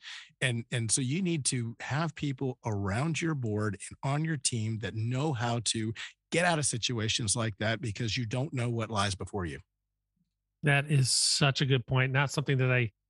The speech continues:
Speaker 2: necessarily thought we'd talk about today, but it's a, a great reminder that's coming up with a number of our portfolio companies as well. And I, and I, I bring it up with some of the C E Os and, and maybe, you know, a little surprised that they're not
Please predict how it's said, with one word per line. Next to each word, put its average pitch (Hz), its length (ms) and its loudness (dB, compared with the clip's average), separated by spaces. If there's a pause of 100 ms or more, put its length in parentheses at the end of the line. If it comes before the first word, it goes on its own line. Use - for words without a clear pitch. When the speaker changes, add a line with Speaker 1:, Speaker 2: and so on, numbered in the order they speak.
(240)
Speaker 2:
necessarily 143 240 4
thought 135 260 0
we'd 127 200 2
talk 147 240 0
about 120 240 0
today, 117 260 0
but 117 240 0
it's 120 240 -6
a, 117 240 2 (480)
a 143 60 2
great 143 260 4
reminder 139 440 6
that's 123 180 0
coming 135 340 2
up 135 220 2
with 127 200 2 (1200)
a 151 40 6
number 151 180 6
of 135 80 4
our 190 120 4
portfolio 147 380 0
companies 135 380 2
as 123 120 0
well. 139 340 2
And 131 160 0
I, 127 80 -2
and 135 280 -2
I, 123 180 2 (220)
I 143 100 0
bring 135 240 4
it 131 80 4
up 135 180 2
with 131 100 0
some 139 140 0
of 123 80 0
the 123 60 0
C 131 280 2
E 131 40 4
Os 131 280 2
and, 123 300 0
and 127 380 0 (580)
maybe, 170 500 2 (420)
you 165 140 2
know, 131 260 0
a 143 60 0
little 165 300 2
surprised 139 720 0
that 131 120 -4
they're 127 140 0
not 127 220 2